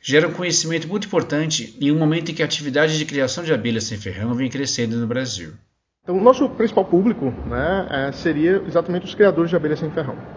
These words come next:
Speaker 2: Pra, a gente precisa, ne-, nesse projeto, né, nessas duas linhas desse projeto, né, a linha de mais da inte-, da inte-, da in-, de entender a interação entre Foridae e as abelhas sem ferrão e as doenças, né, elas têm um público muito,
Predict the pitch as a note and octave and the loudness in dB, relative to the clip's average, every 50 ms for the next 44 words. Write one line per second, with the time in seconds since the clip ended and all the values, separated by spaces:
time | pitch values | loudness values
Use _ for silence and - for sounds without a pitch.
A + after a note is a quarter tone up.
0 | - - - - - D#3 D3 - - - G3 G#3 G3+ G#3+ G3+ G3+ - G#3+ G#3 F#3 | -16 -16 -14 -6 -2 -2 -2 -2 0 0 0 2 4 4 4 4 2 -2 4 8
1 | G3+ F#3+ F3 F#3 F3+ - F3 F#3+ G3 F#3+ - - E3 D3+ C3 B2+ D#3+ F3 F#3+ F#3 | 8 8 8 6 2 4 4 4 4 4 -2 2 2 2 6 8 6 6 6 2
2 | - C3 A2+ A#2 B2 B2+ D3+ E3+ E3 C#3 B2 A2+ A#2+ A#2+ A#2+ B2 - - C3 A#2 | -2 -6 -6 -4 -4 -2 -2 -2 -2 -4 -6 -6 -8 -8 -10 -10 -8 -6 -8 -6
3 | C3+ D#3 E3 C#3+ B2 C3 D3 E3+ F#3+ F#3 D3+ B2+ C3+ B2+ - - - B2 A#2 A#2+ | 2 2 2 2 4 2 4 6 6 4 4 2 -2 -4 -6 -8 -10 -10 -6 -4
4 | B2+ C#3+ D#3+ D#3 - - - - - - - - - - - - - A#2+ A#2+ B2 | -2 -2 -2 -2 -4 -8 -14 -16 -16 -16 -16 -16 -18 -18 -18 -14 -10 -6 -4 -2
5 | B2 B2 C3 C#3 C#3 C3 B2 A#2 B2 B2 A#2 G#2+ B2 A#2+ A#2+ A#2+ A#2+ A#2 A#2 A2+ | 0 0 2 2 2 2 0 0 -2 -4 -4 -4 -4 -4 -2 -2 -2 -4 -4 -6
6 | - - - - - - - - B2 B2+ C3 B2+ C#3+ C#3+ C3 C3+ C3+ C3+ C3 C#3 | -10 -14 -16 -18 -18 -18 -16 -8 -6 -6 -4 -2 -2 -2 0 0 -2 0 0 -2
7 | C3+ - C3+ C3 C#3 D3 - - C#3 D#3 D3+ F3 D#3+ D3 D3 C#3+ C#3 D3+ C#3+ C#3+ | -2 0 0 0 0 -2 -4 -4 -6 0 2 2 4 4 4 2 2 2 2 2
8 | C3+ - C#3 B2+ B2 - A#2+ - - D3 C#3 C3 B2+ A#2+ A#2+ A2 G#2 - - - | 0 0 -4 -4 -4 -4 -8 -4 2 4 4 4 4 2 -2 -4 -6 -8 -12 -14
9 | - - - - - D3+ D3+ C#3+ C#3 D3 C3+ C3+ C3 C3 - C#3+ B2+ - C3+ B2+ | -14 -16 -16 -8 4 6 6 8 8 8 6 6 2 2 -2 -2 0 0 0 2
10 | C3 B2+ C#3 D3+ D3+ C#3 B2 C3 B2+ B2+ D3+ E3+ E3 - - - - - A#2 A2+ | 2 2 4 4 4 4 4 2 2 2 2 2 0 -2 -8 -10 -12 -14 -10 -8
11 | B2 B2+ D3+ F3 G3+ - - A3 A3 A3+ A3+ A3+ A3+ - G#3 G#3 F#3 G#3+ G3+ G#3 | -6 -6 -4 -6 -6 -2 0 2 2 2 2 0 0 0 0 0 2 0 0 0
12 | G3+ F#3 F3+ G3 G3+ G3+ A3+ G#3+ | 2 4 6 4 4 4 0 -2